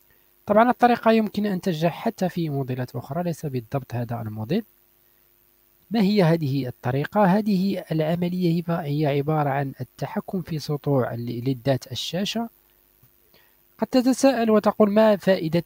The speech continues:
الزيادة أو نقص في سطوع الليدات؟" في الحقيقة هي عملية تفيد كثيرا في حالة كان لدينا مشكل في دائرة رفع الجهد ال-،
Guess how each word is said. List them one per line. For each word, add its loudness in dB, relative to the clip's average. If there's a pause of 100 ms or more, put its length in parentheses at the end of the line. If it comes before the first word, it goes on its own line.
الزيادة -2
أو 0
نقص -4
في -6
سطوع -2
الليدات؟" -6 (560)
في -4
الحقيقة 0
هي 2 (220)
عملية -2
تفيد -6
كثيرا -6
في -6
حالة -4 (100)
كان -2
لدينا -4
مشكل -4
في -8
دائرة -2
رفع -2
الجهد -2 (260)
ال-، -12